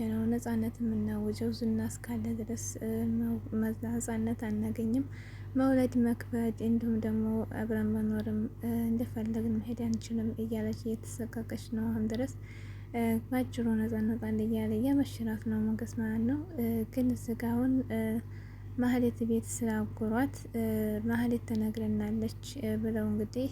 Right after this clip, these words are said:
እ፣ መድብል እያዋጣት ነበር ማለት ነው። ነገር ግን ጭራሽ ልትናገር አልቻለችም ማለት ነው። በፍጹም ልትናገር አልቻለችም። እ፣ በዚህ ጊዜ ስሜታዊ ሆኖ በጣም እንግዲህ፣ እ፣ መድብል ስሜታዊ የሆነ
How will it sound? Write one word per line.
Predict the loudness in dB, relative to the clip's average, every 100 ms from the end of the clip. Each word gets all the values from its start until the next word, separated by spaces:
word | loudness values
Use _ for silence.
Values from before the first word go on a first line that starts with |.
| -4
እ፣ | -4 0 2
መድብል | 2 2 2 2 2
እያዋጣት | 2 2 0 -2 -2 -6 -8
ነበር | -8 -6 -2
ማለት | 0 0 2
ነው። | 0 -2 -8 -12 -12 -8 2
ነገር | 4 6 4 2
ግን | 2 2 2
ጭራሽ | 0 0 0
ልትናገር | -2 -4 0 2 2 0 -2 0
አልቻለችም | 2 0 -2 0 -2 -2 0 0
ማለት | 2 0 0
ነው። | -2
በፍጹም | 0 0 0 -2 -2 0 2
ልትናገር | 2 0 0 0 0 -2
አልቻለችም። | -2 -2 0 0 -2 -4 -6 -6 -10 -12 -12 -10 -12 -10 -10 -10 -12 -10 -10 -10 0
እ፣ | 4 4
በዚህ | 6 4 4 2
ጊዜ | 2 2 2
ስሜታዊ | 2 4 4 4 0 0 0
ሆኖ | 0 0 2 2
በጣም | 0 -2 0 4
እንግዲህ፣ | 4 4 2 0 -2 -2
እ፣ | -2 0 0 0 0 -2 -2
መድብል | -2 -2 -2 -2 -2 -4 -8 -8
ስሜታዊ | -2 0 0 0 0
የሆነ | 2 2